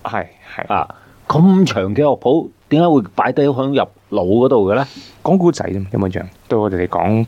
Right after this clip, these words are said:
Speaker 1: 譬如睇完份譜練咗一次，噉啊，唔係練幾次水，即係
Speaker 2: 練咗無數咁多次。
Speaker 1: 無數咁多次啦，係啦。噉啊，習慣咗融入咗自己嘅身體，融入咗自己個 system 入邊，
Speaker 2: 嗯。
Speaker 1: 噉啊，好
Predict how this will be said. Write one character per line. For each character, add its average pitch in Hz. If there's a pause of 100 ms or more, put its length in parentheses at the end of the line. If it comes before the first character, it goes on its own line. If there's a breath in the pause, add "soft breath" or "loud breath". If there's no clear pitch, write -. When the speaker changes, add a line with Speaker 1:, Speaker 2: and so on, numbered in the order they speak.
Speaker 1:
譬 -
如 85
睇 107
完 101
份 85
譜 90
練 87
咗 85
一 -
次， 90
噉 92
啊， 85 (220)
唔 127
係 98
練 87
幾 90
次 -
水， 85 (320 loud breath)
即 127
係 92 (180)
Speaker 2:
練 101
咗 120
無 101
數 101
咁 101
多 113
次。 -
Speaker 1:
無 -
數 127
咁 -
多 143
次 110
啦， 104
係 85
啦。 85
噉 131
啊， 92 (580 loud breath)
習 117
慣 117
咗 135 (100)
融 98
入 98
咗 -
自 131
己 107
嘅 113
身 110
體， 87
融 87
入 85
咗 -
自 87
己 87
個 82
system -
入 82 (100)
邊， 82
Speaker 2:
嗯。 80
Speaker 1:
噉 123
啊， 95
好 123